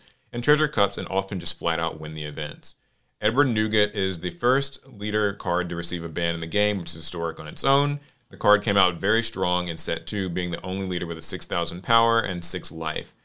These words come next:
It really just put the card in a league of its own. Nami ban comes as a big surprise, but it makes sense, being that the card is a strong searcher for most of the top red decks like Zoro and Law, making it a straight-up consistency hit." He also says, "Curly De-,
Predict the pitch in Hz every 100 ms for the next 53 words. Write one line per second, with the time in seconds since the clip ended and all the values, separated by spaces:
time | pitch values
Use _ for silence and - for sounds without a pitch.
0 | _ _ 92 104 107 - 101 - 98 87
1 | 85 82 82 78 76 - 101 76 - -
2 | _ _ _ _ - 98 113 139 110 107
3 | 104 104 95 90 87 85 82 87 - 120
4 | 120 117 101 92 87 - - 143 117 -
5 | 104 95 98 95 87 - - 90 90 90
6 | 82 - 92 90 90 87 82 85 90 80
7 | 82 - 80 - 78 - 80 80 78 78
8 | - 80 80 78 78 76 78 76 80 78
9 | - - _ _ - 87 92 90 82 -
10 | 90 87 85 - 78 - 92 - 76 -
11 | 82 - - _ _ _ _ _ - 92
12 | 95 92 87 - - - 107 127 120 98
13 | 98